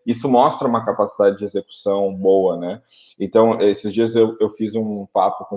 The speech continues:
o pessoal sobre, com novos empreendedores de startup e tal, e eu, e teve um que me pediu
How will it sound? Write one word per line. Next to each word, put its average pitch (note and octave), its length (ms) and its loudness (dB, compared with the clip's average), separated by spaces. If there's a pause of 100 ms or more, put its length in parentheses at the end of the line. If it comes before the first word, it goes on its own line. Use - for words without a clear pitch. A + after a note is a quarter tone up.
o G2 60 -12
pessoal G2+ 500 2
sobre, G#2 600 0 (360)
com A#2+ 80 0
novos B2 380 4
empreendedores A2 760 2
de G2 80 -10
startup F#2+ 600 -4
e - 40 -10
tal, G#2 380 -4 (420)
e G#2 120 2
eu, G2+ 260 6
e G#2 60 -2
teve A2 260 0
um A2+ 100 0
que A#2+ 120 -2
me A#2 140 0
pediu A#2+ 300 4